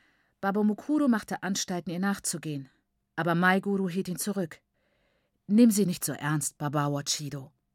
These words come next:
Sie ist aufgeregt, weil Tambuzai hier ist“, beruhigte sie ihn. „Ich weiß nicht, was mit ihr los ist“, murmelte der Vater, ließ sich aber beschwichtigen. „Aber irgendwas ist mit dem Kind nicht in Ordnung,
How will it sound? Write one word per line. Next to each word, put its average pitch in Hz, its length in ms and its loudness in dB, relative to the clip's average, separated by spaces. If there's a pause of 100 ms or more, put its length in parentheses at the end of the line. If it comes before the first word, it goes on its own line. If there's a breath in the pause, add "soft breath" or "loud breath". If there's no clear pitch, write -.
(500)
Sie - 140 -2
ist 226 200 0
aufgeregt, 196 600 -2
weil 170 100 -2
Tambuzai 214 540 -2
hier 156 260 -8
ist“, - 320 -8 (260)
beruhigte 156 440 -2
sie 131 160 -8
ihn. 135 240 -6 (1300)
„Ich - 240 -12
weiß 185 300 -2
nicht, 170 180 -6
was 151 160 -4
mit 151 120 -4
ihr 156 120 -6
los 151 240 -4
ist“, - 320 -6 (160)
murmelte 165 380 -2
der 151 140 -4
Vater, 147 460 -8 (420 soft breath)
ließ 214 200 0
sich 180 180 -2
aber 165 120 -4
beschwichtigen. 151 680 -6 (640)
„Aber 165 280 -2
irgendwas 240 640 4
ist - 200 -8
mit 156 120 -6
dem 151 140 -4
Kind - 300 -2
nicht 170 160 -6
in 170 140 -6
Ordnung, 135 440 -8